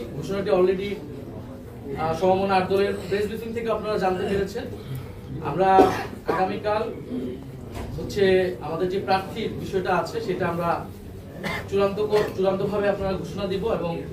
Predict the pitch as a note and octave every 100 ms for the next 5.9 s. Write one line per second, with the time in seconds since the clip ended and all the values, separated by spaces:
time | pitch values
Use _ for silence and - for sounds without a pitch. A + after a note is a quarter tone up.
0 | - - - - - F3+ F#3 G#3 G#3+ F#3
1 | F#3+ F#3 F#3+ F#3 F3+ F3+ D#3+ F3 E3+ E3+
2 | E3 - D3 C3+ C3 - - D3 D#3+ F3+
3 | F#3+ F#3 F#3+ F#3 F3+ E3 F#3 G3 F3+ -
4 | - - D#3 D3+ B2+ A#2+ D3 E3+ D#3+ E3
5 | F3+ F3 E3+ E3+ F#3 F#3 G#3+ A#3+ C4+